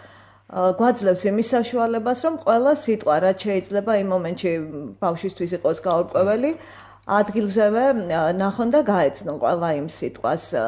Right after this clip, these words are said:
ძალიან მნიშვნელოვანია ის, რომ ემატება ნელ-ნელა ნაწარმოებები, ის ნაწარმოებები, რომლებიც არა მხოლოდ პროგრამით შეიძლება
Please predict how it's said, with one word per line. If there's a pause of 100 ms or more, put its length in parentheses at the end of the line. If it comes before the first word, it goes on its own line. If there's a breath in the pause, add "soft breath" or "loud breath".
ძალიან
მნიშვნელოვანია
ის,
რომ
ემატება
ნელ-ნელა
ნაწარმოებები, (420 loud breath)
ის
ნაწარმოებები,
რომლებიც
არა
მხოლოდ
პროგრამით
შეიძლება